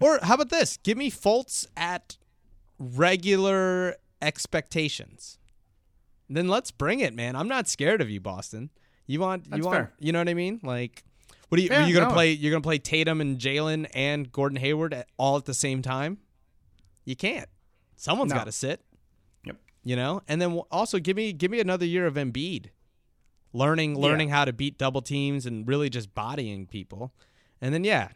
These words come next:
Speaker 1: like, let's, let's replace some of these guys. As much as I love, you know, some of our players, like, hey, if Robert Covington's coming off the bench,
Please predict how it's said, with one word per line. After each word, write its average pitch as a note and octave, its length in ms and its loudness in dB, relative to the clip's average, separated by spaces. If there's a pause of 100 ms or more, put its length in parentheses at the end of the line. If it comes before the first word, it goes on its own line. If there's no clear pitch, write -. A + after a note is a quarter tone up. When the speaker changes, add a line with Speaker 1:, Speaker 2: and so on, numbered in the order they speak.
(140)
Speaker 1:
like, B2 240 -6
let's, - 340 -6
let's D3 220 -8
replace D#3+ 340 -2
some D3+ 140 -4
of C#3+ 60 -6
these C3 180 -6
guys. C#3 380 -2
As A2 80 -8
much D3 260 -4
as C3 40 -6
I C3+ 120 -2
love, B2 460 -4 (640)
you B2 100 -2
know, B2 120 0
some C3 180 -4
of A#2 100 -2
our A2+ 100 -2
players, C3+ 540 0
like, G#2+ 260 -8
hey, A#2 400 -6 (840)
if C3 160 -6
Robert D#3 280 2
Covington's D3 480 -2
coming C3+ 260 0
off A#2+ 160 -4
the G#2 80 -8
bench, A2 560 -6